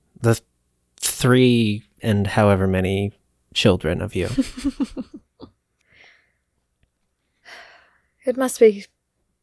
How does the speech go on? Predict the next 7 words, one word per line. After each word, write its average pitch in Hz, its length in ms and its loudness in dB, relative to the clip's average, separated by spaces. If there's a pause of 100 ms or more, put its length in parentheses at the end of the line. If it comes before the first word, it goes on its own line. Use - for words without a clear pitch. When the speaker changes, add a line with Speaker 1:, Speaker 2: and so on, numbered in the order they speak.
(480)
Speaker 2:
strange - 880 -2 (1200)
to - 80 -14
have 202 140 -6
such - 200 -2
a 226 40 0
grand 214 340 2
perspective 196 880 -6